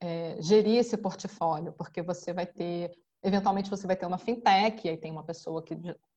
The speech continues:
trabalhou com o mercado financeiro durante muito tempo, é, tem alguma de retail, e aí tem alguém que já navega mais pelo varejo, então você consegue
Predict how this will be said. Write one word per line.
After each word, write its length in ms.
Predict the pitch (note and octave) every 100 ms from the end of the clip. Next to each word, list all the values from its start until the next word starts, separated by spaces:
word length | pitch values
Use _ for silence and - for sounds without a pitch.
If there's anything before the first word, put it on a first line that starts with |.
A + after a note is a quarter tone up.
| _ -
trabalhou 400 | - - D#3+ E3
com 120 | D#3+
o 260 | E3 E3+ F#3 E3
mercado 280 | E3 D#3+ D#3+
financeiro 300 | E3 - D#3+
durante 200 | D#3+ -
muito 180 | E3 A3+
tempo, 760 | - F3 F#3+ F#3 E3 E3 D3+ D3 - - - _
é, 220 | F3+ E3+ E3+
tem 180 | F3+
alguma 340 | F3+ F3 F#3 F3+
de 140 | -
retail, 800 | F3+ G3+ F#3+ F#3 G3 F#3+ F3+ E3
e 80 | E3
aí 160 | E3 E3
tem 140 | F3
alguém 220 | E3 F3
que 100 | E3+
já 180 | D#3+ E3+ - -
navega 400 | G#3+ E3+ E3 E3
mais 160 | E3+ E3+
pelo 180 | - F3
varejo, 380 | G#3+ G#3 F#3 G3
então 160 | G3+
você 180 | G3+ G#3+
consegue 640 | A3+ G#3+ A3 G3+ G#3 G#3